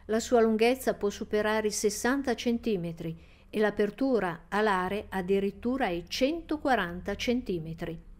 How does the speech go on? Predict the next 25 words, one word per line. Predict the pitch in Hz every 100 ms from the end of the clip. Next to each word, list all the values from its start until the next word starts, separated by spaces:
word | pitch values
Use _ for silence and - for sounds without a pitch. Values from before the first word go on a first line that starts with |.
| - - - - - -
Negli | 220 226 226
adulti | 208 190 185 214 226 - - - -
il | 262 269
corpo | 233 214 - 240 -
è |
di | 247
colore | 240 254 240 233
bianco, | 214 208 196 196 196 202 - - -
mentre | 240 277 254 - 190 180
il | 214 214
dorso | 196 262 208 175 - 175 175
e | 190
le | 190 175
ali | 165 175 202 208
sono | - 208 208
grigio-azzurrognoli. | 196 269 302 254 294 294 - 240 240 254 180 165 170 165 165 165 - - - - - - - -
Tra | 302
maschio | 277 302 403 - 285 233 -
e | 240
femmina | 226 208 208 214 233
non | 269 311 294
vi | 285
sono | - 190 185 185 180
grosse | - 220 214 196 - 185
differenze, | 190 196 190 190 190 - 196 196